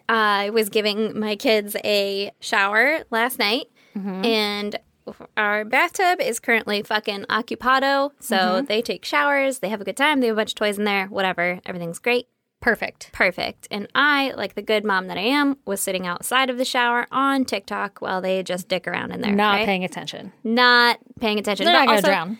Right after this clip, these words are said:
Speaker 1: you can't drown in a shower. You're
Speaker 2: Yeah.
Speaker 1: gonna be fine.
Speaker 2: Yeah.
Speaker 1: I will notice before.
Speaker 2: Before.
Speaker 1: it gets <laughs> deep enough for you to drown. 'Cause I'm
Speaker 2: Yeah.
Speaker 1: like, "Why is there so much water all over the floor?"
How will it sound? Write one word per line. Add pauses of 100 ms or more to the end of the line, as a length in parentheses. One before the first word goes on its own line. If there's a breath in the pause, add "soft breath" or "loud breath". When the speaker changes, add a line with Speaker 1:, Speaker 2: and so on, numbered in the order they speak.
Speaker 1:
you
can't
drown
in
a
shower.
You're
Speaker 2:
Yeah.
Speaker 1:
gonna
be
fine.
Speaker 2:
Yeah.
Speaker 1:
I
will
notice (240)
before.
Speaker 2:
Before.
Speaker 1:
it
gets
<laughs>
deep
enough
for
you
to
drown.
'Cause
I'm
Speaker 2:
Yeah.
Speaker 1:
like,
"Why
is
there
so
much
water
all
over
the
floor?"